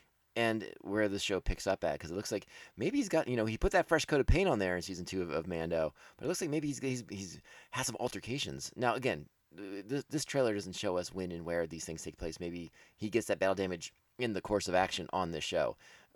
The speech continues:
Uh, you know, w-, w-, speculate, wild speculation will be the, the main theme of our, of our little, uh, B-, Bantha Tracks episode today. Uh, because, yeah, we don't know anything. We don't know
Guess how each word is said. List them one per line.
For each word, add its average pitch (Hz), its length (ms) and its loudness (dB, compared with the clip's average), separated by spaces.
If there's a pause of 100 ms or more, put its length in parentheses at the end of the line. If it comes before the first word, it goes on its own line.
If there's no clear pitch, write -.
Uh, 80 120 -8
you 110 180 -2
know, 104 160 4
w-, 92 220 -2
w-, 87 280 -10
speculate, 147 520 2
wild 185 300 10
speculation 151 560 6
will 131 100 8
be 123 260 4
the, 104 260 0
the 104 180 2
main 107 320 0
theme 92 520 -4 (400)
of 90 180 4
our, 85 260 4
of 87 80 0
our 85 120 4
little, 85 380 0
uh, 80 180 0
B-, 90 340 -4
Bantha 92 180 0
Tracks 90 260 0
episode 85 420 0
today. 65 340 2 (800)
Uh, 113 260 4
because, 120 400 0
yeah, 185 140 2
we 123 120 0
don't 151 200 0
know 160 140 -2
anything. 107 260 -4
We 87 80 -6
don't 104 180 -2
know 113 280 0